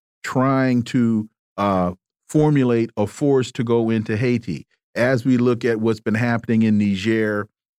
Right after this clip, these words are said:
um, and, eh, of course, Ukraine and, and what's going on right now in, in Palestine. Um, this whole, if, if, if you read or listened to the speech, this whole rah-rah thing about, yes, we can do all of this because we're America.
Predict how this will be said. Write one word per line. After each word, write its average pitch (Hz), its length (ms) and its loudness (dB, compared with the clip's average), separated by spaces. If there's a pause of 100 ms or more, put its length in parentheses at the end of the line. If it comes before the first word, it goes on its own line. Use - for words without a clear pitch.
(220)
um, 87 460 0 (560)
and, 113 300 2
eh, 117 100 -6 (180)
of 110 140 0
course, 117 380 0
Ukraine 110 540 0
and, 98 260 -4 (360)
and 104 300 2
what's 117 220 0
going 110 280 2
on 107 180 0
right 101 180 -2
now 101 320 -2
in, 101 440 -2
in 90 220 0
Palestine. 82 800 -2 (420)
Um, 95 480 0 (120)
this 127 220 0
whole, 160 240 2
if, 123 240 -2
if, 123 320 -4
if 117 180 0
you 107 120 2
read 143 320 2
or 123 140 0
listened 131 360 -4
to 131 100 -2
the 104 100 -2
speech, 143 580 -2 (600)
this 127 160 2
whole 151 240 2
rah-rah 131 600 0
thing 123 280 -2
about, 107 360 0
yes, 135 320 0
we 131 140 2
can 117 200 -2
do 127 180 0
all 117 200 0
of 110 80 -2
this 113 200 0
because 123 480 -2
we're 120 240 2
America. 113 760 0